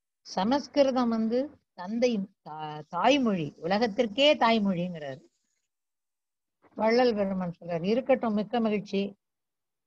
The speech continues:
சமஸ்கிருதம் வந்து தாய்மொழியாக இருந்தா தமிழ் தந்தை மொழியாக இருந்துட்டு போகட்டும்" அப்படிங்கிறார். மறு பேச்சு கிடையாது.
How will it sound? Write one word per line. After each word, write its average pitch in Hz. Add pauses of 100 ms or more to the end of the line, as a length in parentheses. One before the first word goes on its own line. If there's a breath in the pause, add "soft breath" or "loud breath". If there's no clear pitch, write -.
(720)
சமஸ்கிருதம் 254
வந்து 240
தாய்மொழியாக 233
இருந்தா 240
தமிழ் 277
தந்தை 240
மொழியாக 220
இருந்துட்டு 190
போகட்டும்" 165 (920)
அப்படிங்கிறார். 147 (880)
மறு 196
பேச்சு 220
கிடையாது. 180